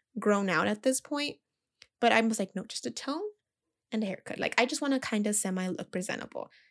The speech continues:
Got that done. And then I came home, had breakfast 'cause I had a quick little cereal to just get out the door since my appointment was at ten. Did that. Love my hair. Love the haircut. Definitely needed it. Like,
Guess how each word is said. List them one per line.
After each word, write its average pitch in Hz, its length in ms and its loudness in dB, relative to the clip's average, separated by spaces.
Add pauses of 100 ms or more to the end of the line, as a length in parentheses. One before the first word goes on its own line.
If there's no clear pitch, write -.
(160)
Got 339 240 4
that 196 200 -2
done. - 380 -2 (140)
And 208 180 0
then 196 160 -2
I 190 80 -4
came 190 200 -6
home, 220 280 -2 (200)
had 202 180 0
breakfast - 520 -2
'cause 196 220 0
I 190 140 2
had 196 220 -2
a 196 100 -4
quick - 380 -4
little 190 180 -2
cereal 190 500 -2
to 214 200 -10
just - 400 -10
get 190 140 2
out 190 140 0
the 190 80 -2
door 190 320 0
since 262 240 -4
my 214 60 0
appointment 208 340 -2
was 190 120 -4
at - 100 -4
ten. 349 260 -6 (540)
Did 320 220 2
that. 240 220 4 (200)
Love 269 320 6
my 285 100 4
hair. 208 340 4
Love 220 360 4
the 240 100 2
haircut. 190 640 -4 (400)
Definitely 214 720 4
needed 185 260 -2
it. - 120 -2
Like, 196 220 2